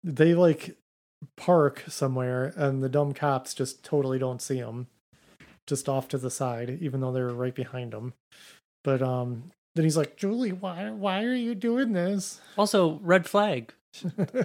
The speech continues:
Speaker 2: Like, at this point, like, it's a lost cause.
Speaker 1: Yeah.
Speaker 2: An innocent man has died because of your actions, and your zombie girlfriend is eating his brains.
Speaker 1: Oh, she also bit one of those guys, too,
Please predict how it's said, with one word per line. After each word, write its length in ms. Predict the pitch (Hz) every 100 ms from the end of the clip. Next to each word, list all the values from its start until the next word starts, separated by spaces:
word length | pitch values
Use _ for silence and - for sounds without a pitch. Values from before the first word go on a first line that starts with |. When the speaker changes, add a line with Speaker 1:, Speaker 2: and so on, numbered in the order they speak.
| - 220 -
Speaker 2:
Like, 200 | 196 190
at 140 | 190 185
this 220 | 220 -
point, 480 | - 143 123 131 143
like, 280 | 123 117 - _
it's 180 | 175 151
a 60 | 127
lost 320 | 101 101 -
cause. 560 | - - - 143 - - _
Speaker 1:
Yeah. 240 | 131 117 113 _ -
Speaker 2:
An 120 | 160
innocent 340 | 190 185 196
man 220 | 156 147
has 180 | 143 127
died 480 | 120 110 107 107 131 -
because 260 | - 131 117
of 140 | 113
your 100 | 120
actions, 680 | 104 107 - 117 107 113 - - _
and 340 | 127 120 113
your 500 | - 135 127 120 120 123
zombie 300 | - 123 117
girlfriend 360 | 120 107 117
is 100 | 110
eating 360 | 180 120 113 107
his 120 | 117
brains. 420 | - 101 - - - -
Speaker 1:
Oh, 120 | 254
she 220 | 202 190 208
also 300 | 208 220 208
bit 240 | 156 170
one 120 | 147
of 100 | 143
those 200 | 135 123
guys, 320 | - 123 120 -
too, 320 | 131 120